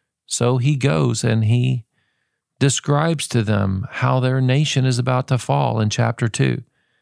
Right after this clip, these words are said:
God describes the enemy, and even Nineveh's effort to defend herself against that enemy will be of no avail. I mean, can you imagine God painting a picture of how God would destroy our nation?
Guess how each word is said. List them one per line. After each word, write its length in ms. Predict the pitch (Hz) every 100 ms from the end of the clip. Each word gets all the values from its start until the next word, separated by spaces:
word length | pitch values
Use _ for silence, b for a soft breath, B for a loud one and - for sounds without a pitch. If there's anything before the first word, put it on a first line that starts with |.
| _ _ _ _
God 240 | 127 131 147
describes 480 | 156 151 151 143
the 240 | 120 131 -
enemy, 560 | 139 165 135 - - -
and 140 | 123
even 540 | 117 156 160 170 156 143 B B
Nineveh's 640 | - 135 160 156 160 127 135 b b b b _ _
effort 400 | 139 143 165 165
to 140 | -
defend 460 | 127 123 - 170 196
herself 460 | 170 135 127 113 123
against 360 | 110 170 170
that 240 | 147 131 123
enemy 520 | 117 113 117 123 131 b b b b b _
will 140 | 110
be 240 | 110 131 127
of 180 | 104 110
no 240 | 120 123
avail. 600 | 120 127 127 117 - - _ _ _ _ _ _ _ _ -
I 40 |
mean, 160 | 117 139
can 240 | - 156
you 100 | 220
imagine 600 | 160 110 107 113 143 143
God 320 | 117 113 120
painting 320 | - 120 120 127
a 60 |
picture 420 | 120 120 - 147
of 80 | 135
how 140 | 113 117
God 320 | 113 113 123
would 120 | 120
destroy 460 | 113 110 - 117 127
our 200 | 104 120
nation? 440 | 131 147 - 226